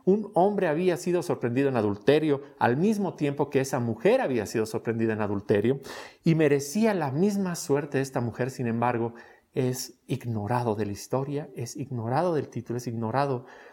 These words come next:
de este relato, y eso tiene un mensaje.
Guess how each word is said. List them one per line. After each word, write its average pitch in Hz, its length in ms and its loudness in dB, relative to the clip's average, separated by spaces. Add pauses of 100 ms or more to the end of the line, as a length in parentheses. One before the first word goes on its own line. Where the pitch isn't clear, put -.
(220)
de 120 100 4
este 123 220 0
relato, 107 400 0
y 120 120 2
eso 156 220 -4
tiene 110 300 -2
un 104 80 -2
mensaje. 101 560 -8